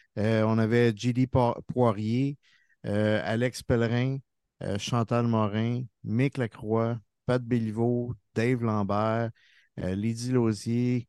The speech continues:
Louis-Simon Belrose, puis Anne Carbonneau. Fait que tu vois, on, on avait neuf bénévoles en plus de nous quatre.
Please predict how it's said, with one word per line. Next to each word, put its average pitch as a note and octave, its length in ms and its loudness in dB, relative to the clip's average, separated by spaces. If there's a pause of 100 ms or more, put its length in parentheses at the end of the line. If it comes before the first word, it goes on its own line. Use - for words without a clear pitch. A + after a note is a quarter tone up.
(180)
Louis-Simon A#2+ 560 0
Belrose, A#2 560 0
puis - 160 -4
Anne A#2 160 0
Carbonneau. G#2+ 540 -4
Fait A2+ 100 -6
que - 60 -18
tu - 80 -12
vois, C#3 180 0
on, A#2 320 2
on A#2 60 2
avait B2 200 2
neuf D3+ 320 4
bénévoles B2+ 840 4
en A2+ 160 -6
plus B2+ 240 0
de B2+ 80 4
nous A2 140 4
quatre. - 280 -4